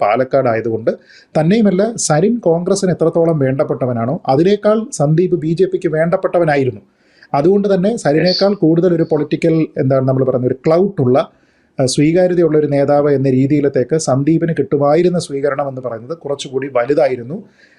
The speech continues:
Speaker 1: ആ, അതവരത് ചെയ്യുകയും ചെയ്യുമായിരുന്നു. ഇനി രണ്ടാമത്തെ ഭാഗം, ആ, സന്ദീപിന് കോൺഗ്രസിൽ സർവൈവ് ചെയ്യാൻ പറ്റുമോ എന്ന് ചോദിച്ചു കഴിഞ്ഞാൽ കോൺഗ്രസിൽ ഒരുമാതിരിപ്പെട്ട എല്ലാ നിലപാടുകളും എടുക്കുന്ന ഒരു, ആ, വളരെ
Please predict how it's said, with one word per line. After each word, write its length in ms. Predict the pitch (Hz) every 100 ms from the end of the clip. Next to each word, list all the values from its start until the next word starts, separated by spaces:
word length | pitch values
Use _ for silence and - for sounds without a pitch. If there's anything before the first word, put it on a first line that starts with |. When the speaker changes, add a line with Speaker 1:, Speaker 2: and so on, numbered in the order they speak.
| _
Speaker 1:
ആ, 40 | 151 156
അതവരത് 420 | 190 214 208 196 196 185
ചെയ്യുകയും 380 | 165 165 160
ചെയ്യുമായിരുന്നു. 520 | 139 117 107 101 104 120 _ -
ഇനി 140 | 156
രണ്ടാമത്തെ 480 | 165 143 185 202 220
ഭാഗം, 440 | 190 175 170 170 165 _ -
ആ, 60 | -
സന്ദീപിന് 480 | - 131 175 185 190
കോൺഗ്രസിൽ 480 | 151 165 175 185 185
സർവൈവ് 460 | 151 139 180 190
ചെയ്യാൻ 220 | 185 165 156
പറ്റുമോ 300 | 139 151 147
എന്ന് 120 | 139
ചോദിച്ചു 320 | 135 135 143
കഴിഞ്ഞാൽ 320 | 135 127 139 151 _ - - _ _ _ _ _ _ _ 127
കോൺഗ്രസിൽ 560 | 160 208 214 - 220 208 196
ഒരുമാതിരിപ്പെട്ട 840 | - 151 151 170 175 175 175 170 170
എല്ലാ 400 | 151 139 151 156
നിലപാടുകളും 640 | 147 135 139 139 135 131
എടുക്കുന്ന 360 | 127 127 127 131 131 135 -
ഒരു, 200 | 139 131 127 123 - - - _ _ 127
ആ, 20 | 120 117 - - 135
വളരെ 280 | 131 147